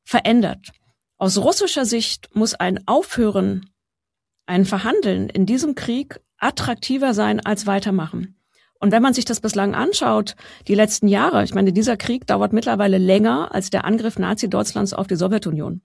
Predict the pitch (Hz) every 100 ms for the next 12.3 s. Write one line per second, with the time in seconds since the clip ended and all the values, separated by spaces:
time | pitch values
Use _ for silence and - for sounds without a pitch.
0 | _ 190 196 175 160 - 175 196 208 147
1 | - - - 156 202 - - - - -
2 | _ 202 202 - 196 233 214 185 277 330
3 | - 220 277 254 190 190 302 440 392 233
4 | 208 208 - - 339 415 269 240 - 220
5 | - 214 - 269 349 - 190 185 170 208
6 | 330 - _ _ _ _ _ _ 156 170
7 | 190 320 302 302 - 277 294 349 480 _
8 | _ _ _ _ _ _ _ _ - -
9 | 208 247 320 311 - 196 - 190 226 302
10 | - 269 - - 208 190 196 190 - -
11 | 262 277 214 190 185 185 190 208 240 247
12 | 226 - 220